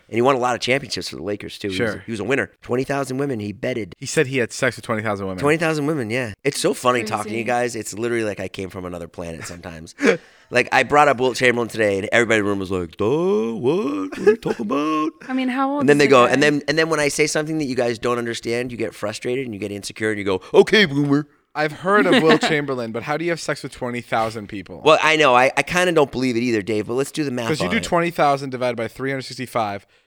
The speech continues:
Speaker 2: that's fifty-four years. That means he, for fifty-four years,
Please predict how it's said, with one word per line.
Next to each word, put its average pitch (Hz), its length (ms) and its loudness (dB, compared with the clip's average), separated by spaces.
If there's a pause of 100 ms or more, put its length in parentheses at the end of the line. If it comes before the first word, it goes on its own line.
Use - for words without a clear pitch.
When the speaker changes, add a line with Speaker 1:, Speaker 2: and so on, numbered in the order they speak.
(240)
Speaker 2:
that's - 220 -4
fifty-four 165 840 -4
years. 113 640 -8 (640)
That 160 180 0
means 170 280 -8
he, 156 280 -8
for 147 160 -6
fifty-four 185 680 -4
years, 127 580 -4